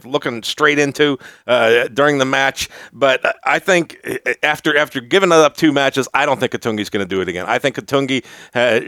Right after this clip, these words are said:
has, has, has dealt with his issues, and he's gonna go out there. He's gonna keep that belt. Uh, the th-, third time's the charm, like they say. And, uh, Katungi, I think, is gonna be defending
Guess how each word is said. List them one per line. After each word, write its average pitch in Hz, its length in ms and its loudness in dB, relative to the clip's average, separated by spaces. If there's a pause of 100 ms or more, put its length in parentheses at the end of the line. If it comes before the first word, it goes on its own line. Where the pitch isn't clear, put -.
has, 110 340 -2
has, 98 340 -8
has 107 200 -2
dealt 143 260 0
with 135 120 4
his 120 160 2
issues, 131 560 2 (300)
and 113 320 0
he's 127 140 -2
gonna 135 180 -2
go 127 160 2
out 120 160 2
there. 123 300 2
He's 110 220 -6
gonna 110 180 -2
keep - 260 -2
that 123 260 0
belt. 117 360 0 (200)
Uh, 98 140 -4
the 101 400 -8
th-, 113 160 -6
third 156 240 2
time's 139 240 -2
the 117 80 -10
charm, 92 400 -2
like 107 160 -2
they 113 120 0
say. 82 360 -2 (220)
And, 98 260 -2
uh, 95 200 2
Katungi, 123 480 -2
I 110 120 2
think, 110 240 -4
is 98 100 -8
gonna 110 160 -6
be 101 120 -6
defending 110 500 -4